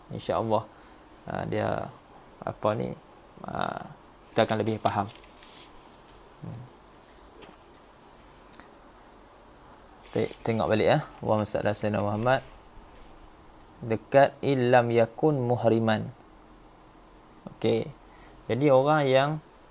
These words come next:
uh, orang yang dalam ihram, seperti mana yang dah maklum, orang yang dalam ihram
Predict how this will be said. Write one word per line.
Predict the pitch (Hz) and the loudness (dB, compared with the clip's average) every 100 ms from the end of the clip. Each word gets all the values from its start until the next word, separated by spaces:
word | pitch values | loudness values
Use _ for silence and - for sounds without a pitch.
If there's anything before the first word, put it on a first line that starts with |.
| - - - | -20 -20 -8
uh, | 196 113 107 - | 0 2 2 2
orang | 117 131 147 131 | 4 4 4 2
yang | 127 | 2
dalam | 120 117 120 | 2 2 0
ihram, | - 110 107 104 110 120 - - - - - - - - - - - - - | 0 0 2 2 0 -6 -18 -20 -20 -20 -20 -20 -20 -20 -20 -20 -20 -20 -20
seperti | - 113 - - 117 | -8 -6 -6 -4 -2
mana | 110 110 113 110 | 0 2 2 2
yang | 113 110 113 | 2 2 0
dah | 110 107 | 0 0
maklum, | 110 87 110 104 113 120 - - - - - - - - - - - - | 0 -2 -2 -2 -4 -8 -16 -20 -20 -20 -20 -20 -20 -20 -20 -20 -12 0
orang | 117 117 143 131 | 4 4 4 2
yang | 120 | 2
dalam | 117 113 120 - | 2 2 0 -2
ihram | 110 107 117 147 151 | -4 0 2 2 0